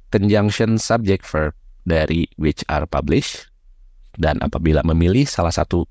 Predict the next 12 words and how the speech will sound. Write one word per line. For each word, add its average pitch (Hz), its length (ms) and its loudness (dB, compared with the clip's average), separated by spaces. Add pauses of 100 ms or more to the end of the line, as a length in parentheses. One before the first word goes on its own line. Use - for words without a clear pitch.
(260)
dari 69 240 0 (240)
pilihan 85 400 0
jawaban 85 400 2
ini, 104 240 0 (800)
akan 76 360 -2
muncul 73 560 0 (600)
verb - 240 -2
kembali. 90 400 2 (1600)
Apabila 131 480 4
ada 120 160 2
tiga 120 400 4
verb, 85 260 0